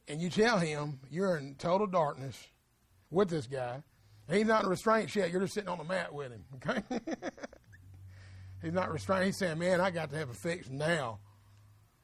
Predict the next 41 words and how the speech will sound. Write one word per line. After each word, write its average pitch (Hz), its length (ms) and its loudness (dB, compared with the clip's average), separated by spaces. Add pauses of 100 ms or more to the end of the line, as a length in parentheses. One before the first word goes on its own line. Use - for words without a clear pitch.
(140)
Man, 151 120 -4
I 196 120 4
got 151 180 0
twenty 185 260 2
thousand 185 280 2
dollars 156 260 2
in 135 80 -8
the 147 60 -4
bank. 147 140 -4
I'll 170 140 2
give 165 140 0
you 135 60 -4
twenty 180 260 2
thousand 180 320 4
dollars 156 280 0
if 131 80 -6
you 160 100 -2
go 165 160 -2
up 165 60 -2
and 160 100 -10
get 165 120 -6
any, 208 220 -2
any, 214 220 -4
anything 165 480 0
out 156 100 0
of 156 80 -2
the 165 60 -2
nurse's 139 260 -6
station." - 380 -8 (1080)
See? 135 220 -8 (720)
And 143 100 -4
he's 185 140 2
just 170 360 -2
getting 165 240 -6
more 185 300 6
excited 185 480 0
as 156 80 -4
he, 170 80 -10 (840)
as 151 120 -8
he 143 80 -8
goes. 147 300 -8